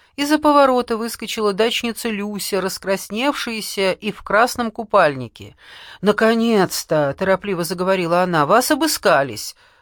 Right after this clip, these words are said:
К вам опер прискакал из Васильева.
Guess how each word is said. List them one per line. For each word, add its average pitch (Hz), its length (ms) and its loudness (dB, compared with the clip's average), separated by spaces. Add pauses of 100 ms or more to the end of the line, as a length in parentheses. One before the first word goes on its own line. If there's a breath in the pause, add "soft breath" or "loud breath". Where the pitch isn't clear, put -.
К - 80 -16
вам 247 320 2
опер 247 480 2
прискакал 214 760 0
из 202 240 -6
Васильева. 165 840 -2